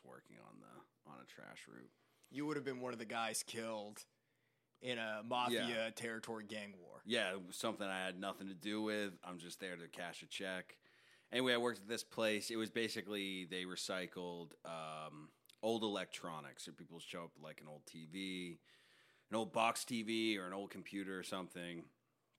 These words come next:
Speaker 1: I don't know. I, I'd put it on to something, wrap it, put it on a truck, get rid of it. I, I don't know what the process was. But, uh, anyway, we worked inside this company.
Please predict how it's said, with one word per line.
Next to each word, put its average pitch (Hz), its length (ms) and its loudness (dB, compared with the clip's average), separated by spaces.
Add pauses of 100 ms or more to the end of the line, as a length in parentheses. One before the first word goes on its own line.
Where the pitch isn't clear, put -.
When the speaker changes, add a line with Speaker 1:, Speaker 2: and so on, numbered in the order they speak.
(600)
Speaker 1:
I 95 180 2
don't 71 140 -4
know. 69 200 -14
I, 90 240 -2
I'd 90 120 0
put 107 140 0
it 85 120 -4
on 82 200 -4
to 78 60 -10
something, 80 400 -10
wrap 76 340 -8
it, 76 240 -14
put 80 100 -14
it 71 60 -14 (100)
on 69 80 -12
a - 40 -18
truck, - 260 -14
get 62 120 -16
rid 64 120 -14
of 65 120 -16
it. 69 120 -12
I, 73 340 -10
I 76 40 -8
don't 62 180 -10
know 55 160 -18 (140)
what 67 140 -14
the - 60 -20
process - 480 -14
was. - 320 -14
But, 90 320 -6
uh, 76 220 -6 (1000)
anyway, 123 260 6
we 117 140 4
worked 131 420 6
inside 113 580 4
this 104 160 -2
company. 104 720 0